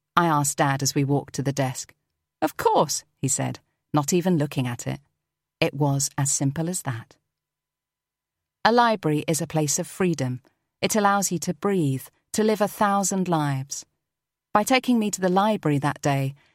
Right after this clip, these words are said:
my dad opened the cage door, gave me permission to fly. It was a good day,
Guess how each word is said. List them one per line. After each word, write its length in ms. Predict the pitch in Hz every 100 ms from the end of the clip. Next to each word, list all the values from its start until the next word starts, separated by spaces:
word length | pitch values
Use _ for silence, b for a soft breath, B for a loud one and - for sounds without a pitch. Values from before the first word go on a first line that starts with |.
| b -
my 200 | 220 240
dad 320 | 214 160 151 -
opened 400 | 190 - 214 196
the 80 | 185
cage 380 | 175 160 143
door, 340 | - 151 131 135 _ _ -
gave 320 | 185 185 185
me 300 | 180 180 180 -
permission 480 | 165 156 147 170 156
to 120 | 185
fly. 500 | - 156 131 127 135 _ _ _ _ _ _ _ -
It 120 | 185
was 120 | 170
a 100 | 185
good 300 | 143 196 165
day, 360 | - 143 139